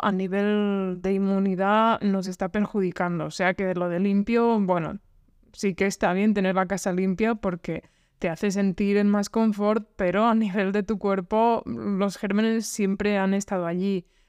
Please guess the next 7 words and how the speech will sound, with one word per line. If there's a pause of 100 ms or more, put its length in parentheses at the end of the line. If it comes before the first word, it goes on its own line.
Las
bacterias,
eh, (180)
los
virus,
los
ácaros,